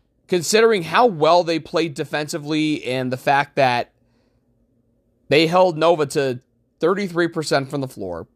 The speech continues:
twenty-five percent from deep, and then holding to fifty-four points as a whole,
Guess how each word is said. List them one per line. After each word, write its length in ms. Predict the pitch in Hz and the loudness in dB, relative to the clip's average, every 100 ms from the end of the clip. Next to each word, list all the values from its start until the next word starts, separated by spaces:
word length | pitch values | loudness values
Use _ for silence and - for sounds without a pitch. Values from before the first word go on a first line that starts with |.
| _ _ _ _ _ _ _ _ _ _ _ _ _ _ _ _ _ _ _ _ | _ _ _ _ _ _ _ _ _ _ _ _ _ _ _ _ _ _ _ _
twenty-five 500 | - 156 190 190 180 | -6 -2 0 2 2
percent 340 | 175 156 160 147 | 2 -2 -2 -2
from 160 | 147 | -8
deep, 280 | 123 101 101 _ _ _ _ _ _ _ _ _ _ _ _ _ _ _ _ _ _ _ _ _ _ _ _ _ _ _ _ _ _ _ _ _ _ _ _ _ _ _ 240 _ _ _ _ _ _ _ _ _ | -8 -10 -12 _ _ _ _ _ _ _ _ _ _ _ _ _ _ _ _ _ _ _ _ _ _ _ _ _ _ _ _ _ _ _ _ _ _ _ _ _ _ _ _ _ _ _ _ _ _ _ _ _
and 160 | - 139 | -2 -2
then 80 | 123 | 0
holding 320 | 170 190 170 | 0 0 0
to 60 | 151 | -4
fifty-four 580 | - 208 196 175 190 | -2 -4 -4 -4 -2
points 360 | 175 175 180 180 | -2 0 -2 -2
as 120 | 165 | -4
a 100 | 131 | -2
whole, 440 | 131 156 190 226 | 2 2 2 -2